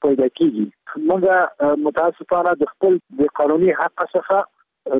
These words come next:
تر اوسه پورې په سمه توګه ګټه نه ده پورته کړې. او ښاغلي ولسمشر چې دا ویلي چې متقابلا موږ دا کار کوو، اه،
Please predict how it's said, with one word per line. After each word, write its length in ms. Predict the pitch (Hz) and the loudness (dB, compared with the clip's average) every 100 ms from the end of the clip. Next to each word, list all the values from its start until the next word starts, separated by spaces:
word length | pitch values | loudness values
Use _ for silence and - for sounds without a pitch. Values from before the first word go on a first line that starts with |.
| - | 0
تر 80 | 151 | 0
اوسه 200 | 175 165 | 0 0
پورې 240 | - 175 | 2 2
په 140 | 165 147 | 0 -2
سمه 160 | 170 160 | -2 -2
توګه 280 | - 165 147 | 0 0 2
ګټه 240 | 151 147 | 0 0
نه 80 | 131 | -2
ده 80 | 107 | -2
پورته 320 | 104 - - | -6 -10 -12
کړې. 140 | - 101 _ _ _ _ - | -12 -16 _ _ _ _ -12
او 240 | 151 185 151 | -4 0 0
ښاغلي 340 | 165 170 220 | 2 2 4
ولسمشر 500 | 208 190 - 214 214 | 2 2 -2 -2 -2
چې 140 | 208 - | -2 -2
دا 120 | 208 | 2
ویلي 320 | 190 196 208 | 4 4 2
چې 80 | 196 | -2
متقابلا 680 | 180 196 160 - 196 190 185 | -2 -2 -2 -2 0 2 2
موږ 260 | 175 170 170 | 2 0 2
دا 340 | 165 151 175 | 0 2 0
کار 220 | - 185 | 2 0
کوو، 400 | - 190 240 254 - _ _ _ _ _ - | 2 2 4 2 -2 _ _ _ _ _ -2
اه، 320 | 147 156 151 | 2 2 2